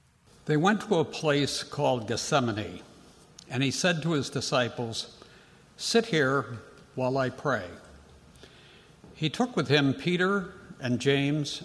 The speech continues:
and John and began to be distressed and agitated. And he said to them, "My soul is deeply grieved, even to death.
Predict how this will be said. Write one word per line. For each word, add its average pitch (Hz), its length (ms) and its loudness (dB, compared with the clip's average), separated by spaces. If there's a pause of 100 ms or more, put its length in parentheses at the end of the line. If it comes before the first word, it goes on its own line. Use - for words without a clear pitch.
and 123 180 0
John 117 600 0 (720)
and 123 140 -2
began 170 440 2
to 160 60 0
be 160 160 0
distressed - 840 0 (320)
and 135 160 0
agitated. 117 760 0 (1080)
And 143 120 2
he 156 80 4
said 208 240 4
to 170 100 2
them, 143 340 6 (680)
"My 135 200 2
soul 220 560 4
is 139 180 -2
deeply 185 460 0
grieved, 123 720 2
even 196 360 4
to 156 100 -4
death. 127 580 0